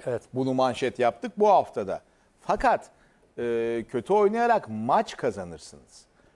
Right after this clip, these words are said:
Speaker 2: Kötü oynayarak sezonu kazanmak mümkün değil.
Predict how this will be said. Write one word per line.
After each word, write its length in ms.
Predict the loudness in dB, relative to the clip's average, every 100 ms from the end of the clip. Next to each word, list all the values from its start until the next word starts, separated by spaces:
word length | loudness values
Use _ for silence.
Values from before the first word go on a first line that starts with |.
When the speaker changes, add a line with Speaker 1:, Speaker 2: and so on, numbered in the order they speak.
| _
Speaker 2:
Kötü 240 | -8 -2 0
oynayarak 640 | 0 0 0 0 0 -2
sezonu 440 | -2 0 0 -2
kazanmak 560 | -2 0 0 0 -2 -4
mümkün 380 | -8 -6 -6 -6
değil. 220 | -6